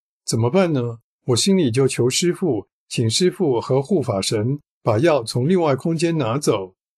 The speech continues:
在这个空间只是个土面，所以每天吃药的时候，我都发出这一念。吃了九个月之后，在一次量血压的时候，发现我的血压高压是一百了。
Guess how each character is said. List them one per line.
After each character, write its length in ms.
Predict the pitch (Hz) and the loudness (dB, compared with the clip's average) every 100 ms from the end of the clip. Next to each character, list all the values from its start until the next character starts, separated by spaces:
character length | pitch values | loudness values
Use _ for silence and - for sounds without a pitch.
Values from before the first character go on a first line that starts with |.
| - | -2
在 220 | 156 143 | 2 4
这 140 | 190 | 2
个 80 | 160 | 0
空 240 | - 180 | -2 -2
间 320 | 160 175 175 151 _ | 2 0 0 -10 _
只 160 | - 127 | -2 -2
是 140 | 117 196 | 2 2
个 140 | 127 | 2
土 220 | - 104 | 0 -4
面， 380 | 101 170 113 101 _ _ _ _ | 0 0 -2 -6 _ _ _ _
所 200 | - 156 | 0 2
以 220 | 180 113 | 2 -2
每 200 | 104 110 | -2 -2
天 240 | 101 165 170 | -2 -2 -2
吃 200 | - 180 | 0 2
药 140 | 165 | 4
的 100 | 123 | 2
时 160 | - 120 | 0 0
候， 300 | 147 113 - _ _ | 0 -2 -6 _ _
我 100 | 123 | -2
都 180 | 110 156 | 2 2
发 220 | 151 160 | 2 -2
出 180 | 160 160 | 0 -2
这 160 | 156 156 | 0 0
一 80 | 131 | 2
念。 380 | 156 117 101 - _ _ _ _ _ _ _ - | 0 -2 -4 -12 _ _ _ _ _ _ _ -2
吃 160 | 202 | 4
了 140 | 196 147 | 4 4
九 180 | 135 | 0
个 120 | 101 120 | 0 2
月 200 | 165 139 | 2 2
之 160 | 175 | 0
后， 340 | 165 151 101 - _ - | 0 -2 -2 -8 _ -6
在 200 | - 147 | 2 2
一 80 | 147 | 2
次 260 | - 175 | 2 2
量 240 | 123 113 170 | 2 0 -2
血 280 | - 107 | -2 0
压 160 | 104 143 | 0 0
的 120 | 151 | 0
时 180 | - 127 | 0 0
候， 320 | 135 120 98 _ _ _ _ | 0 -2 -4 _ _ _ _
发 200 | 165 170 | -2 0
现 260 | 202 151 123 | 0 0 0
我 80 | |
的 100 | 135 | 0
血 220 | 135 120 101 | 0 0 2
压 220 | 151 165 | 2 0
高 260 | - 160 165 | -2 -2 2
压 260 | 170 165 | 2 0
是 160 | - 180 | 0 -2
一 100 | 156 | -2
百 220 | 156 101 | 0 -2
了。 320 | 95 113 117 | 0 -4 -4